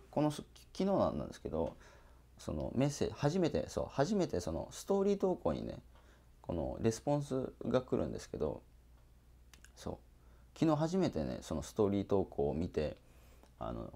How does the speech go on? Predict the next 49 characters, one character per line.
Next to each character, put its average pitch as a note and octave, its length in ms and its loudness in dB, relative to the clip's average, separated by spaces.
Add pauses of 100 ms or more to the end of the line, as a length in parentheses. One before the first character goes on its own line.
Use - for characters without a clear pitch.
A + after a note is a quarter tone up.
(140)
レ F#2+ 120 2
ス - 100 -8
ポ F#2+ 100 2
ン F#2 60 0
ス - 80 -14
く - 100 -10
れ E2+ 80 0
た F2 100 -2
人 - 200 -6
が C2+ 80 -4
い - 20 -10
て、 - 280 -4 (1040)
「見 E3 140 6
て D3 120 8
る G2+ 100 6
と F2+ 120 4
だ A2+ 140 6
ん C3 100 6
だ C3 80 6
ん B2+ 120 4
面 B2+ 160 8
白 C#3 160 4
く F2 60 2
な D#2 80 -2
っ - 20 -6
て C#2+ 100 -6
き - 80 -10
ま C#2 60 -6
し - 100 -6
た」 - 120 -12
み - 40 -12
た - 100 -12
い - 40 -16 (140)
な - 60 -12
ね。 - 60 -18 (480)
「い G#2 60 4
や、 G2+ 80 4
狙 G#2+ 200 6
っ C#3 80 4
て - 120 4
る A#2 80 6
よ」 G#2 140 -2
み - 60 -10
た - 100 -10
い - 100 -10
な。 - 60 -12 (680)
<laughs> - 640 -20
そ - 140 -6
う、 - 80 -10